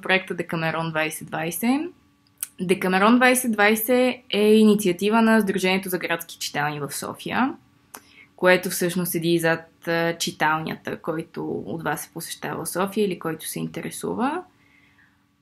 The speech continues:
А, аз по-скоро помагах за проекта с каквото съм могла. Всякакви различни малки и по-големи роли съм поемала, в зависимост от това какво е имало нужда.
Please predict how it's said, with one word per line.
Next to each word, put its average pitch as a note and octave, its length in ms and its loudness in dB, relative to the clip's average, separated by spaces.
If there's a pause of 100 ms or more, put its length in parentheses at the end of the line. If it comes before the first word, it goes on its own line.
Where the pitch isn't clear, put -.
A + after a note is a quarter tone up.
А, A3 480 6 (220)
аз - 280 0
по-скоро B3+ 600 6
помагах F#3+ 400 6
за E3+ 180 -4
проекта F#3+ 600 -2
с A#3 180 -4
каквото G3 400 -4
съм E3 600 -4 (560)
могла. F#3 760 4
Всякакви G3+ 920 2
различни F3+ 880 0 (440)
малки G#3 420 6
и G#3 80 -2
по-големи E3 560 2
роли D#3 240 0
съм D3+ 800 -8 (420)
поемала, B3+ 520 4
в C4+ 40 -2
зависимост A#3 580 0
от - 80 -12
това F#3+ 200 0
какво F3 280 -4
е E3+ 60 0
имало D#3+ 300 -2
нужда. A#3+ 600 -4